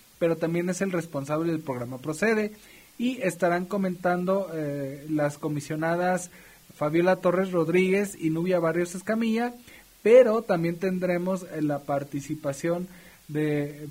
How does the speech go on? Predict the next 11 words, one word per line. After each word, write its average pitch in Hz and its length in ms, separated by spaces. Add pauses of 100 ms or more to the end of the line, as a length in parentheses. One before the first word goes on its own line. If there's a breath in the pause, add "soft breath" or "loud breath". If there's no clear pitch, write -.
personajes 156 680
de 165 180
la 135 520
sociedad 147 640
civil 196 400
que, 196 80
pues 147 160
bueno, 139 200
le 135 160
darán 147 340
voz 165 380